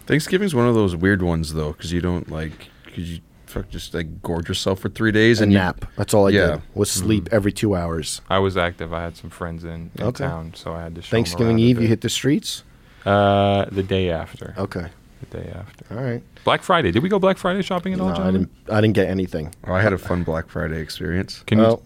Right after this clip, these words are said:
Speaker 3: you were fighting people for laptops at Best Buy?
Speaker 1: No, I woke
Speaker 2: Oh,
Speaker 1: up
Speaker 2: the StockX
Speaker 1: I,
Speaker 2: thing.
Speaker 1: I woke up and had no money in my PayPal account because someone hacked my StockX
Speaker 2: Yeesh.
Speaker 1: thing, and a pair of, uh, Wave
Speaker 2: We
Speaker 1: Runners got shipped to Canarsie somehow.
Speaker 2: We all saw it on Twitter.
Speaker 1: Yeah.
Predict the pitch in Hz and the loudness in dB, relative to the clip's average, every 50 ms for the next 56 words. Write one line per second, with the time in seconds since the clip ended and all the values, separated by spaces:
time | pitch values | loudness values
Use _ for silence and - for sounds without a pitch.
0 | - - 107 107 117 107 - - 120 113 127 117 - 139 127 - 127 117 - 113 | -8 -2 2 4 4 4 4 4 2 2 2 0 0 -2 -2 -2 -2 0 2 4
1 | 107 110 110 120 120 - 151 151 147 - 123 101 107 120 - - 139 151 185 196 | 6 6 4 4 2 2 0 0 0 0 -2 0 0 0 2 2 0 2 2 0
2 | 190 - 107 120 139 135 113 90 87 90 85 87 92 98 98 120 120 110 104 107 | -4 0 2 2 4 4 4 4 2 2 2 2 2 4 4 6 6 6 4 4
3 | - - 117 107 104 - - 95 - 107 110 113 113 120 117 113 117 123 123 117 | 2 4 2 2 2 4 2 0 2 4 4 4 4 4 6 6 6 6 4 6
4 | - 123 117 120 - 117 110 113 107 104 101 101 104 110 110 101 107 107 113 110 | 4 2 2 4 2 2 4 4 4 4 4 4 6 6 6 6 4 4 4 4
5 | 104 95 92 90 - 110 110 104 - 90 85 87 87 - - 82 87 82 - 92 | 4 2 2 2 2 0 0 2 2 0 0 0 0 -2 -2 -4 -4 -2 -4 -4
6 | - 92 90 - - 101 98 92 85 80 87 90 92 90 - 98 87 85 85 - | -4 -4 -4 -2 -2 0 0 0 0 -2 0 -2 -2 -2 -4 -6 -4 -4 -4 -6
7 | - - 82 82 85 - - 95 92 - - - - - - - - - - - | -8 -6 -4 -4 -4 -2 0 2 2 2 0 -4 -8 -8 -8 -10 -12 -16 -20 -20
8 | - - - - _ - - - - - - - 82 80 82 80 80 80 80 80 | -20 -20 -20 -20 _ -20 -20 -20 -20 -20 -12 -6 -4 -4 -2 -2 -2 -4 -4 -4
9 | 80 76 - - 104 101 107 107 95 104 98 90 90 85 98 113 123 95 95 90 | -4 -6 -2 0 2 4 4 4 2 2 2 2 2 4 4 4 4 4 4 4
10 | 92 92 90 - - 85 85 - - - - - 98 - - 95 98 107 117 117 | 2 2 0 0 -2 -4 -4 -4 -6 -8 -8 -8 -10 -10 -6 -4 -2 -2 -2 -4
11 | - - - - - - - 92 - - 110 107 107 104 101 - - 110 101 92 | -4 -6 -8 -10 -10 -12 -12 -12 -8 -2 2 4 4 4 4 2 0 -2 -2 -2
12 | 90 92 90 87 87 - - - 92 85 87 80 - - - - - 76 - | -2 -2 -4 -4 -6 -8 -8 -8 -6 -4 -4 -6 -6 -6 -4 -4 -4 -2 -4